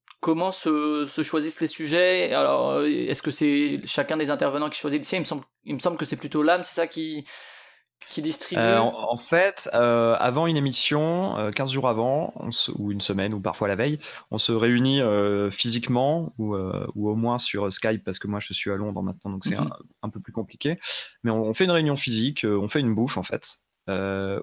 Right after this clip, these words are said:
Speaker 2: où on se liste tous les sujets d'actualité ou pas d'actualité qui nous ont interpellés récemment.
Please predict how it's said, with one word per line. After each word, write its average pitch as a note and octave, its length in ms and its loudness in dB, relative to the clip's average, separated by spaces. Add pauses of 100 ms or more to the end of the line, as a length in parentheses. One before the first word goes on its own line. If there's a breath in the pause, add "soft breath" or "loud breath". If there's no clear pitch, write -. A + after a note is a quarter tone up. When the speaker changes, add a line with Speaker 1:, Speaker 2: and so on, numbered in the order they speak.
Speaker 2:
où D#3+ 540 2
on A2+ 160 0
se G#2 1200 -2
liste A#2 480 0 (280)
tous F#3+ 180 0
les F3 100 6
sujets C3+ 640 2
d'actualité C3+ 840 0
ou A#2+ 120 2
pas C3 160 2
d'actualité A#2+ 580 0
qui - 160 -4
nous A#2 140 0
ont B2 80 2
interpellés A#2+ 400 -2
récemment. A#2 480 0